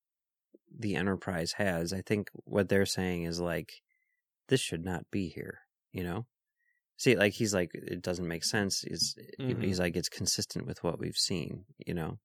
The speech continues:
Speaker 1: Like the hollow tubes that they make a big deal out of, and they seem to be amazed by that. So it probably is technology which is past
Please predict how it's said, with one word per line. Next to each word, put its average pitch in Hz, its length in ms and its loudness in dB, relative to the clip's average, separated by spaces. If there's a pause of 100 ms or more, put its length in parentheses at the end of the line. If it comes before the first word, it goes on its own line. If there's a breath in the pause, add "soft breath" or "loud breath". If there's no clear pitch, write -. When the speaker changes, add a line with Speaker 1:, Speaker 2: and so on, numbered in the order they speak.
(400 soft breath)
Speaker 1:
Like 90 160 2
the 87 80 0
hollow 85 340 2
tubes 80 560 -2
that - 160 0
they 85 120 0
make 85 180 -4
a - 60 -6
big 78 180 -6
deal 80 220 -2
out 80 120 0
of, 85 60 -4
and 101 140 2
they 127 80 6
seem 123 180 4
to 92 60 4
be 87 140 4
amazed 87 440 0
by 80 220 -4
that. 90 260 2
So - 180 4
it 104 160 4
probably 98 440 4
is 92 200 4
technology 90 600 -2
which 82 240 -4
is 82 240 -4 (880 soft breath)
past - 560 6